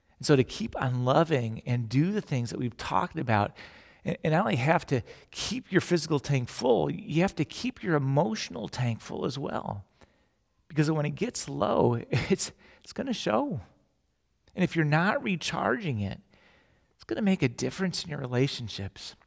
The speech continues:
So how do you recharge yourself emotionally? It's, it's different for each person, to be honest.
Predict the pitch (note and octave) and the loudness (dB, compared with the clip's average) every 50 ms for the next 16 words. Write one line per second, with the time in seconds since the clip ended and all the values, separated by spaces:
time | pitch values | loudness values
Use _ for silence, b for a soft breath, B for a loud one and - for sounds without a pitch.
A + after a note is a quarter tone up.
0 | _ _ _ _ _ _ _ _ - - _ _ - - - - - - C#3 D#3 | _ _ _ _ _ _ _ _ -20 -20 _ _ -14 -14 -12 -8 -4 0 2 2
1 | F#3 G3+ G3+ F#3+ E3 C3 - - D3 C#3+ C#3+ D3 C3+ C#3 C#3 - - - C3 C3 | 2 2 0 -2 -4 -4 -4 -2 2 2 2 2 0 -2 -4 -2 2 4 4 4
2 | B2+ C3 C3+ C3+ C3+ C#3+ C#3+ - - A#2+ A2 G2 F#2+ G2+ G#2 - - - B B | 4 2 2 2 2 2 2 -2 -6 -6 -6 -6 -6 -6 -6 -8 -12 -16 B B
3 | B B B B - - E3+ D#3 D#3 F#3 E3+ - F3+ F3 F3+ F#3+ - - D3+ C3 | B B B B 4 6 8 8 8 6 0 2 2 0 0 0 -4 0 0 0
4 | A2+ - - B2 A2 G#2 A2 G2+ G2 F#2+ G2 A2+ C3+ D3+ - - | 0 0 -4 -4 -4 -2 -2 0 0 -2 -2 -4 -6 -10 -12 -16